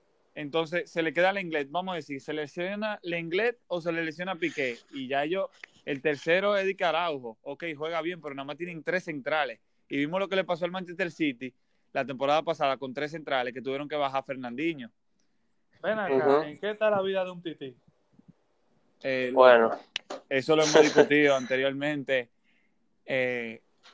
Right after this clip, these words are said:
Speaker 1: él mismo se dañó la carrera, se puede decir. Bueno, un mundial por su carrera fue lo que él hizo. Porque estaba lesionado, quiso hacer mundial, lo hizo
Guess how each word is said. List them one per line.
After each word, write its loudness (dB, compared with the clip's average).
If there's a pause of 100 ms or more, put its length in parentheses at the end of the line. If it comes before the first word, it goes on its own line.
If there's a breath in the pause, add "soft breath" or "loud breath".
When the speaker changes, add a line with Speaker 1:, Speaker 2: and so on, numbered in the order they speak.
(180)
Speaker 1:
él -2
mismo -6
se -2
dañó 4
la 0
carrera, -2
se -8
puede -4
decir. -6
Bueno, -6
un -4
mundial 2
por -6
su -14
carrera -2
fue -10
lo -8
que -10
él -8
hizo. -14 (760)
Porque -6
estaba 0
lesionado, -2
quiso -2
hacer -8
mundial, -4
lo -2
hizo -6